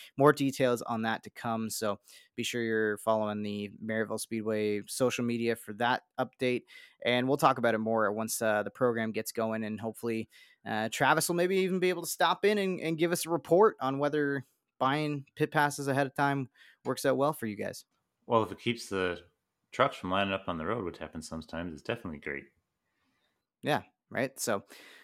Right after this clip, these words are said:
Speaker 1: uh, we're optimistic. We'll see how it works in the first couple weeks of the season. With all that said, I think we've covered everything, and it's time to get into our interview with Jake Hooker. We'll start with Jake Hooker first,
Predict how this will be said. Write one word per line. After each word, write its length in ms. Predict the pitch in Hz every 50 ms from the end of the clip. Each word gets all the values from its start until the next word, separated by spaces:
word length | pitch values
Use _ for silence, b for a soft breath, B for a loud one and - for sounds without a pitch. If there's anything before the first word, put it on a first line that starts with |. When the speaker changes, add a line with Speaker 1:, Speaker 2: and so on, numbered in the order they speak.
| b b
Speaker 1:
uh, 260 | - 113 110 110 107 107
we're 160 | 117 123 127
optimistic. 540 | 123 - - 127 110 107 - - 113 - 101
We'll 100 | 101 101
see 140 | - 117
how 180 | 107 110 104 104
it 160 | 101 - -
works 260 | - 101 101 95 -
in 80 | - 110
the 60 | 101
first 240 | - - 107 101 -
couple 220 | - 104 98 107
weeks 200 | 101 101 98 -
of 60 | - 107
the 60 | 101
season. 380 | - - 107 104 101 104 98 B B B B B B B B B B
With 160 | 135 147 175
all 180 | 196 202 220 196
that 280 | 175 180 202 180 -
said, 220 | - - 117 110 110
I 100 | 113 120
think 260 | - - 185 208 196
we've 160 | 208 185 -
covered 300 | - 202 185 170 151 151
everything, 400 | 156 165 165 170 156 151 151 151
and 280 | 151 143 139 139 131 - - -
it's 160 | - - -
time 460 | - - 165 165 165 165 160 165 151 - _ _ _ _ _ _ -
to 80 | - 123
get 180 | 123 143 139
into 580 | 143 143 143 139 - 143 127 120 120 123 135 139 139 _ _ _ _ _ _ _ _ _ _ _ _ _ _ _ _
our 160 | - 113 117
interview 400 | 120 120 117 113 107 104 107 110 123 _ _ _ _ _ _ _ _ _ _ _
with 160 | - 117 107 _
Jake 260 | - - 127 127 123
Hooker. 360 | - 120 101 - 104 101 101 _ _ _ _ _ _ _ -
We'll 100 | 120 123
start 220 | - - 175 160
with 80 | 170 165
Jake 180 | - 170 160
Hooker 240 | 165 180 170 - 160
first, 400 | 147 - 180 202 196 - - -